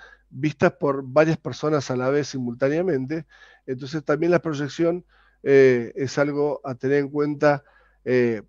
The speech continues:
para la observación en grupo y también para la fotografía, porque muchos pueden ir fotografiando lo que se va proyectando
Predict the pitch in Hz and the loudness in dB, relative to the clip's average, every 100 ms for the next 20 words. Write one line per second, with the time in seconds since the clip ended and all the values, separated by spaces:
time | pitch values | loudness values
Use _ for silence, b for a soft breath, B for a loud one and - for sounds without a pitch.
0 | _ 127 123 120 117 123 123 151 147 151 | _ -2 -2 -2 -6 -8 -2 0 0 0
1 | 196 202 208 208 214 - 143 127 123 135 | -2 0 2 2 0 -6 -4 0 0 0
2 | 143 139 - 139 131 120 120 120 120 120 | -2 0 6 6 6 0 -6 -8 -8 2
3 | 196 139 131 131 180 202 185 - 175 170 | 4 4 2 -2 -2 -6 -6 -4 0 2
4 | 170 175 160 135 139 135 - 170 175 180 | 2 0 -4 -4 -2 -2 0 2 4 2
5 | 190 b b b b 131 123 110 131 143 | -2 b b b b -4 -4 -2 0 0
6 | 147 135 160 156 151 147 151 160 | -2 -6 -8 0 2 2 0 -4